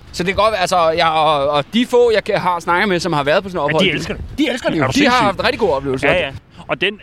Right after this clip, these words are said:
Speaker 2: øh, skal vi, øh, ved Gud ikke tage fra nogen. Altså,
Speaker 1: Nej, nej,
Speaker 2: det er det
Speaker 1: nej.
Speaker 2: sidste, jeg vil gøre i verden, og jeg tror da, det er fuldstændig vidunderligt, hvis man er til det. Det er jo, det er jo også bare en smagssag, jo, ikke?
Speaker 1: Jo, jo, jo. Men,
Speaker 2: Ja.
Speaker 1: øh, mit klare indtryk er jo netop, at det er ikke så meget Grundtvig eller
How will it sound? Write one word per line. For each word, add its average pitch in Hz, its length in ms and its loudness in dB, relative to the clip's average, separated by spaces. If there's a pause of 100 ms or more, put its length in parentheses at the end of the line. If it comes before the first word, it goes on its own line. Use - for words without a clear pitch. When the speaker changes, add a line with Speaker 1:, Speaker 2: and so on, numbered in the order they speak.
Speaker 2:
øh, 151 160 0
skal 147 280 -2
vi, 143 160 0
øh, 139 240 0
ved 143 60 -2
Gud 196 240 0
ikke 175 200 -2
tage 143 200 0
fra 139 100 -6
nogen. 139 320 0
Altså, - 120 0
Speaker 1:
Nej, - 20 2
nej, 143 120 2
Speaker 2:
det 262 40 0
er - 40 0
det 180 100 2
Speaker 1:
nej. 202 120 2
Speaker 2:
sidste, 180 200 0
jeg 175 100 2
vil 143 80 -4
gøre 151 280 0
i 139 100 -10
verden, 139 240 0
og 165 40 0
jeg 131 100 -2
tror 156 160 0
da, 147 100 -2
det 135 200 0
er 117 40 -4 (140)
fuldstændig 165 300 -2
vidunderligt, 160 420 -2 (180)
hvis 147 180 -4
man 135 120 0
er 127 40 0
til 120 180 -6
det. 165 180 0
Det 175 60 -2
er - 20 0
jo, 143 80 0 (340)
det - 80 -18
er 156 40 -8
jo 156 80 0
også 147 140 -2
bare 160 100 0
en 143 60 -2
smagssag, 143 520 -4
jo, 135 100 -2
ikke? 185 140 -2 (220)
Speaker 1:
Jo, 202 120 6
jo, 175 200 4
jo. 147 220 0
Men, - 120 -2
Speaker 2:
Ja. 175 140 2
Speaker 1:
øh, 165 60 -2
mit 170 100 -2
klare 196 200 2
indtryk 185 240 -4
er 160 160 2
jo 185 140 2
netop, 156 260 0
at 143 100 0 (180)
det 156 80 -2
er 147 40 -6
ikke 208 220 -2
så 214 80 0
meget 175 280 2
Grundtvig 180 440 0
eller 127 240 0